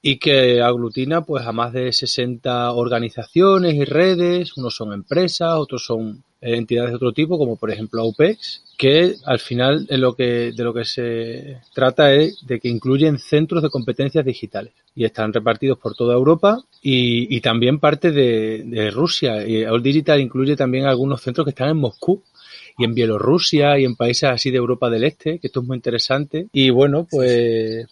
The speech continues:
Speaker 1: pues sí, eso es All Digital.
Speaker 2: ¿Y qué nos aporta? ¿Algún proyecto a-, así interesante?
Speaker 1: Pues a ver, All Digital en realidad es una asociación que sirve de referencia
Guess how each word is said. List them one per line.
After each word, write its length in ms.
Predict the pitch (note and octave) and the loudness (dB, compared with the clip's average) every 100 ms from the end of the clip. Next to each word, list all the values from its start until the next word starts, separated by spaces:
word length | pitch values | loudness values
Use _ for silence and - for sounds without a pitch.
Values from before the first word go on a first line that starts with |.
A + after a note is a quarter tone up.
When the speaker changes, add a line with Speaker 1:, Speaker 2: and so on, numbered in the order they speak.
| - | -10
Speaker 1:
pues 160 | A2+ | -8
sí, 200 | - C3+ | -4 -2
eso 240 | B2+ - D3+ | -2 -2 -2
es 40 | |
All 140 | B2 | -2
Digital. 420 | A#2 A2+ B2 E3+ A#3+ - - | -2 -4 -4 -6 -8 -18 -12
Speaker 2:
¿Y 580 | C3 B2 A#2+ B2 A#2+ | -8 -8 -8 -10 -12
qué 140 | - C#3 | -10 -6
nos 120 | F3+ F#3 | -2 -2
aporta? 360 | C3 B2+ B2 | -2 -4 -2
¿Algún 240 | A#2 B2 C#3+ | -6 -6 -8
proyecto 560 | C#3 A2+ C#3+ E3 - D3+ | -8 -6 -6 -6 -8 -4
a-, 540 | C#3 C3 B2 A#2+ A#2+ A#2+ - _ _ _ | -4 -2 -4 -6 -8 -12 -16 _ _ _
así 520 | - - C#3 C#3+ C#3 C#3 | -14 -12 -8 -8 -8 -10
interesante? 600 | C3 C3 B2+ D3 F3+ - _ _ _ - - - - _ - | -10 -8 -8 -10 -12 -16 _ _ _ -20 -20 -20 -20 _ 0
Speaker 1:
Pues 120 | B2 | 4
a 20 | |
ver, 160 | C3+ - | 4 4
All 160 | E3+ F#3 | 2 4
Digital 580 | G3 G#3+ F3 A3 G#3+ - | 4 4 4 4 4 -4
en 160 | C#3 | -6
realidad 520 | C3+ C3+ C3 D3+ F3 - | -2 0 4 4 4 2
es 220 | D3 C3+ | -4 -4
una 420 | D#3+ D3+ C#3 C3 | -4 -2 -2 -4
asociación 720 | - B2+ - D3 C3 D3+ D#3 | -6 -10 -6 -6 -4 -4 -4
que 120 | D3+ C3+ | -4 -6
sirve 280 | - C3+ | -6 -4
de 100 | D3 C3 | -2 -2
referencia 760 | B2+ - B2+ D3 - C#3+ D3 | -4 -2 -2 -2 -2 -4 -4